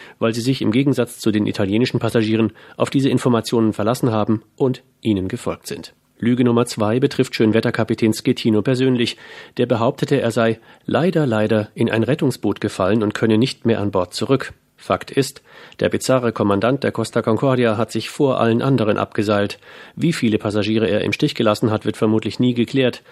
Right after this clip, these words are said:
Viele hundert waren es auf jeden Fall. Es sei nicht möglich, an Bord zurückzukehren, sagte Schettino in jenem denkwürdigen Telefonat mit dem diensthabenden Offizier der italienischen Küstenwache. Das Schiff liege nämlich zu schräg.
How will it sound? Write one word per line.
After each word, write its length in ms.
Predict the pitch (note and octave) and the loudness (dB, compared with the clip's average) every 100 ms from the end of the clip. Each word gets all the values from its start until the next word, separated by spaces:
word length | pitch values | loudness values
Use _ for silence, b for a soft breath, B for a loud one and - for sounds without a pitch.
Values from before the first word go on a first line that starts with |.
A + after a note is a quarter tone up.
| B - | B -8
Viele 320 | D3+ B2 A2+ | -2 -2 0
hundert 360 | C#3 G#2+ - _ | 2 0 -2 _
waren 200 | - G#2 | -2 0
es 120 | F#2+ A2 | 0 -4
auf 100 | - | -2
jeden 220 | F#2+ F#2 | -2 -2
Fall. 280 | - E2 - _ _ B B B B | -2 -4 -6 _ _ B B B B
Es 140 | - | -2
sei 160 | B2 A#2+ | 2 2
nicht 300 | D#3+ - - | 2 -2 0
möglich, 360 | B2 B2 B2 | 0 0 -2
an 120 | A2 G#2 | 0 0
Bord 180 | G#2 | 0
zurückzukehren, 640 | - B2 D#3+ A#2 A#2+ A2+ A2 | 0 -2 -2 -4 0 2 4
sagte 240 | G#2+ - | 2 -2
Schettino 540 | - A#2 - C3 C3 A2 | -2 -4 0 2 2 2
in 80 | |
jenem 280 | G#2+ A2 G2+ | 2 2 2
denkwürdigen 540 | A2 C3+ A2+ G2 G2+ G2 | 2 0 0 0 0 -2
Telefonat 600 | G#2 G2+ G#2 G2 A2 - | -2 -2 -2 -2 -2 -2
mit 100 | G#2+ | -2
dem 120 | G2 | 0
diensthabenden 600 | A2 B2 - G2 G#2 G2+ | 0 -2 -2 -2 0 -2
Offizier 360 | G2 G2+ - G#2+ | -4 -4 -2 -2
der 120 | - | -2
italienischen 460 | - G2 F2+ - | -4 -6 -6 -4
Küstenwache. 580 | A2+ D#3+ - A#2+ G#2+ A2+ B B B - | -2 -2 2 2 4 0 B B B -2
Das 140 | A2 | 0
Schiff 300 | F3 E3 - - | 0 -2 -10 -4
liege 280 | D3+ F#3 A2 | 0 2 2
nämlich 320 | F#2 F2+ - | 0 -2 -6
zu 120 | - | -6
schräg. 420 | - C#3+ A2+ - | 0 0 0 -4